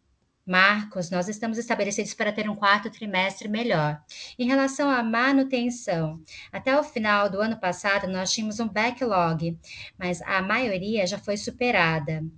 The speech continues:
Agora, é algo bem sazonal, é preciso entender isso sobre o negócio do níquel. Nós vamos ter que paralisar os smelters por um ou dois meses no meio do ano,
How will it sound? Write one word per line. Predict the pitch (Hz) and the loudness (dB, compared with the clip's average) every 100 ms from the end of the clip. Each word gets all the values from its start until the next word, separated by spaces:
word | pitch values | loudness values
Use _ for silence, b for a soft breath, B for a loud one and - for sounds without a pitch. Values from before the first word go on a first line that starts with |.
| _ _ b b b b _ | _ _ b b b b _
Agora, | 208 247 277 285 | -8 0 2 2
é | - 320 | 2 2
algo | 311 302 | 2 2
bem | 180 233 285 285 | 2 6 6 6
sazonal, | 262 - 233 226 240 226 202 185 175 170 175 - | 2 0 0 2 0 0 4 6 6 2 -2 -10
é | - | -12
preciso | 208 220 233 | -6 -4 -2
entender | 240 240 269 226 214 | -4 2 2 4 2
isso | 202 190 190 | 0 -4 -6
sobre | - 175 180 | -4 2 4
o | |
negócio | 180 180 180 - | 4 2 2 0
do | 185 | -2
níquel. | 180 175 170 165 - 180 160 165 - B B B B 226 | 0 2 2 0 -2 -2 -2 -4 -8 B B B B -4
Nós | 226 | 0
vamos | 262 262 | 0 0
ter | 240 | 0
que | |
paralisar | - 208 196 185 185 185 | 4 4 4 2 2 2
os | |
smelters | 185 170 180 180 185 196 208 202 | -4 -6 0 4 4 2 0 -2
por | - 180 | -2 -2
um | 202 | 0
ou | 196 | 4
dois | 185 180 | 4 4
meses | 180 180 175 | 4 4 2
no | 185 | -2
meio | 180 190 190 | 2 4 4
do | 170 175 | 4 2
ano, | 175 175 196 262 | 4 2 -2 -6